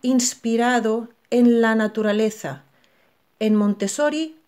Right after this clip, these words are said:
todo está relacionado, inspirado y todo tiene una visión cósmica, una visión cósmica relacionada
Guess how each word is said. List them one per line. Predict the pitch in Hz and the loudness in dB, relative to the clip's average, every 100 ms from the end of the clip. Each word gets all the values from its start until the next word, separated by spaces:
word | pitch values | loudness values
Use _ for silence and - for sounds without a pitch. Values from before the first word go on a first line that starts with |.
| _ | _
todo | 277 302 | -4 -2
está | 269 - 247 | -6 -4 -2
relacionado, | 233 208 202 196 214 226 269 294 330 311 - | -2 -2 -4 -4 -2 0 -2 -2 -4 -4 0
inspirado | 240 233 - - 214 247 262 269 - | 2 2 -4 -4 -2 0 -2 -4 -4
y | 247 247 | -4 -4
todo | 311 302 | -4 -6
tiene | 302 285 285 311 - | -8 -10 -8 -10 -6
una | 240 240 226 | 0 2 2
visión | 214 208 - 269 277 294 262 - | -2 -4 -4 -4 -4 -4 -10 -10
cósmica, | - 262 254 220 190 - 165 - _ _ _ _ - | -2 -2 0 -4 -4 -6 -10 -12 _ _ _ _ -10
una | 190 190 | -6 -6
visión | 185 - 202 | -6 -4 -6
cósmica | 196 277 277 294 302 330 339 339 - - _ _ | -4 -6 -6 -8 -4 -2 -4 -6 -20 -20 _ _
relacionada | - 220 214 202 220 220 233 226 196 | -2 0 0 -2 -2 0 0 0 -4